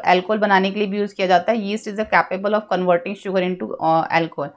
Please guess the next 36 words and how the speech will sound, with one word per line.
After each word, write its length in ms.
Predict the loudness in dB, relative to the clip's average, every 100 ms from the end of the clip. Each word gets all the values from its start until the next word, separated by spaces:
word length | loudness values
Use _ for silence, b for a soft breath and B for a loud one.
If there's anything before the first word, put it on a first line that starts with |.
| b b b _
यीस्ट 340 | -2 0 0
जो 100 | 0
है 100 | 2
वो 80 | 4
कैपेबल 500 | 4 4 2 0 2
होता 280 | 0 0 0
है 320 | 2 0 -2 -4
कि 60 |
वो 100 | -6
शुगर 340 | -6 -4 -2 -2
को 140 | 0
अल्कोहल 500 | 2 2 2 0 0
में 240 | 0 -6
कन्वर्ट 440 | -6 -6 0 0 0
कर 140 | -6
सके, 320 | -8 -12 -14 -20 _ _ _ _ _
ठीक 140 | -6 -2
है। 80 |
तो 100 | 0
ये 120 | 0 2
हमारे 280 | 4 4
हो 140 | 4 2
गए 180 | 2 0
कीवर्ड्स। 680 | -4 -6 -4 -6 -8 -16 -20 _ _ _ _ _ _ _ _
अब 140 | 6 6
हम 120 | 6
करेंगे 320 | 6 4 2
इसके 220 | 0 -4
question 400 | -2 -2 0 -2
and 100 | 2
answers। 480 | 4 4 0 -6 -8 -14 -18 _ _ _ _ _ _ _ _ _ _ _ _ _ _ -10
अब 80 |
फर्स्ट 400 | 2 6 6 6
है 80 | 4
इसमें 320 | 4 4 2 2 2
फिलिप्स, 560 | 6 8 6 2 -12